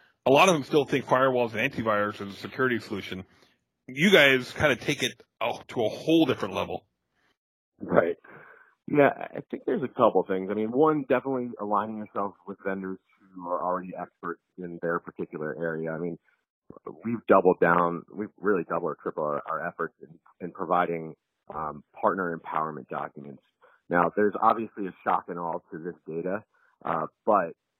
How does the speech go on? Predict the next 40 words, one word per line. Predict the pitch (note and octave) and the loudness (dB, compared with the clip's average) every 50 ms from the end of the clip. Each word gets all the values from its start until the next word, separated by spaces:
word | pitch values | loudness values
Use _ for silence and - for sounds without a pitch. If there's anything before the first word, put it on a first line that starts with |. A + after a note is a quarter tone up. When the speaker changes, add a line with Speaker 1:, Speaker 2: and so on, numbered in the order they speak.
| _ _ _ _ _ - | _ _ _ _ _ -16
Speaker 2:
it's | G#2 - _ - | -14 -14 _ -8
a | F#2+ F#2 | -6 -6
really, | F#2+ G#2 A#2 B2+ C3 C3+ C3 A#2 A2+ A2 G2 - _ _ _ _ _ - _ | -6 -6 -4 -2 0 0 0 0 -2 -4 -8 -12 _ _ _ _ _ -18 _
it, | - G2 F2+ - - - - | -8 -8 -8 -8 -10 -16 -12
it | - F#2+ G2 - A#2+ A#2 | -12 -12 -4 -2 2 6
is | B2 C3 D3 C#3 | 8 8 8 8
a | A#2+ A#2 | 6 6
real | A2 G#2+ G#2+ A#2+ B2 A#2 | 4 4 6 6 6 8
opportunity | G2 G#2+ G#2+ - F#2 - - G#2 F#2 F2 | 6 4 2 0 -6 -10 -10 -10 -8 -8
to | E2+ - - _ F2+ | -8 -10 -10 _ -12
educate | F2+ - F2 F2 - G2+ F2 - _ | -12 -12 -14 -12 -10 -10 -10 -10 _
the | - - - - | -18 -20 -12 -8
customer | - D2+ - _ _ C#2+ C#2 A#1+ A#1 - - - | -8 -8 -8 _ _ -14 -14 -14 -14 -16 -14 -8
too. | - D#2+ B1+ - - - _ _ _ _ _ _ _ _ | -6 -6 -6 -6 -10 -16 _ _ _ _ _ _ _ _
So | - F#2 F2+ | 4 6 6
we're | F2+ D#2+ D#2 E2+ G2+ A#2 C3 C3+ | 6 4 -2 -2 2 4 4 4
trying | - - A#2+ G2 G2 | 4 4 4 4 4
to | F#2 - | 2 -2
provide | G2 F2 F#2 F2+ F2 E2+ | -4 -2 0 0 0 -2
resources | D#2 E2+ F2 - _ _ E2 D#2 E2 D#2 - _ E2+ D#2+ D#2+ D#2 D2 _ _ _ _ _ _ _ | -4 -8 -12 -14 _ _ -10 -10 -10 -10 -10 _ -10 -8 -8 -10 -12 _ _ _ _ _ _ _
and | - D#2 | -10 -6
materials | E2+ F2+ - - G2+ F#2 F2 E2+ E2+ E2 D#2+ - - | -6 -6 -4 2 4 6 6 6 6 4 0 0 -2
so | F2+ D#2 | 0 2
that | E2 D#2+ D#2+ C#2+ - - _ _ _ _ _ _ _ _ - - - | 2 2 0 -2 -6 -10 _ _ _ _ _ _ _ _ -20 -4 2
they | G2 G#2 G2+ | 2 2 2
can | - A2 G2+ | 2 -2 0
go | F#2 F2+ F2+ F2 F2+ | 2 2 4 4 4
in | F2+ F#2 F2 | 4 2 2
and | E2+ D#2+ D#2 - - | 0 -4 -6 -8 -10
be | F#2 F#2+ F#2 F#2 F#2 D#2 | -10 -8 -6 -6 -6 -4
that | E2 E2 D#2+ D2 - _ - | -4 -4 -4 -4 -8 _ -20
security | - _ - G2+ F2 E2 D#2+ D#2 | -20 _ 0 2 2 2 2 0
expert. | E2 F#2+ F#2 - _ _ - D2+ C#2+ - _ _ _ _ _ _ | 0 -2 -2 -4 _ _ -4 -4 -4 -6 _ _ _ _ _ _
But | - - - | -4 2 4
that | - B2 - | 6 6 6
being | - C3 A2+ A#2 - - | 4 0 -2 -4 -4 0
said, | B2+ A2+ G2 F2+ E2+ - _ | 2 2 2 2 0 -2 _
there's | - F#2 F#2+ F#2+ - - | -6 -6 -6 -6 -8 -4
areas | A2 B2 A#2+ A#2 A2 G2+ G2+ F#2 F2+ - - | 0 0 0 0 0 -2 -4 -4 -8 -8 -6
that, | F#2 F2+ F2 E2+ | -6 -6 -6 -6